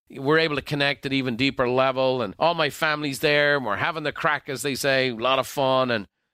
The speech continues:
everybody's telling stories. And this was a very, very moving goal. But it wasn't until I followed Lou Tice's technique to,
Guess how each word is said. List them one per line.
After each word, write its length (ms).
everybody's 460
telling 260
stories. 500
And 100
this 140
was 160
a 60
very, 320
very 300
moving 440
goal. 300
But 140
it 100
wasn't 560
until 800
I 120
followed 460
Lou 160
Tice's 420
technique 520
to, 320